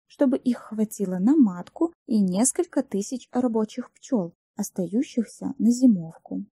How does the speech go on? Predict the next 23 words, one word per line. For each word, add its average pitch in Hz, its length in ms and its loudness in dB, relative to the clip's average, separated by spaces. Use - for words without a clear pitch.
Ленивые 240 640 8
трутни, 240 580 -4
которых 226 460 2
раньше 208 420 0
так - 180 -4
холили 196 480 0
и 294 220 2
лелеяли, 320 640 4
уже 277 340 4
никому 277 500 8
не 262 160 10
нужны, 262 500 6
и 214 100 0
для 196 220 0
них 202 360 4
начинается 208 800 -2
самая 269 580 6
неприятная 185 760 0
глава 175 380 -8
биографии. 185 800 -8
Их 403 260 2
попросту 294 460 0
хватают 214 680 -4